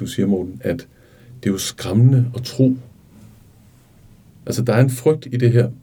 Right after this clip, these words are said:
og sådan er det jo med mange nye ting, som er meget anderledes end det, vi er vant til. Så, så måske bare være med,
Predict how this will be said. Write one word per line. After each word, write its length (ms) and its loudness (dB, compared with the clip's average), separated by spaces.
og 160 -4
sådan 240 0
er 40 0
det 60 6
jo 80 8
med 120 2
mange 460 4
nye 260 4
ting, 260 0
som 180 2
er 40 2
meget 300 0
anderledes 280 0
end 60 -14
det, 120 -6
vi 60 0
er 40 -2
vant 160 -4
til. 160 -10
Så, 220 -2
så 340 0
måske 360 0
bare 240 4
være 200 4
med, 260 4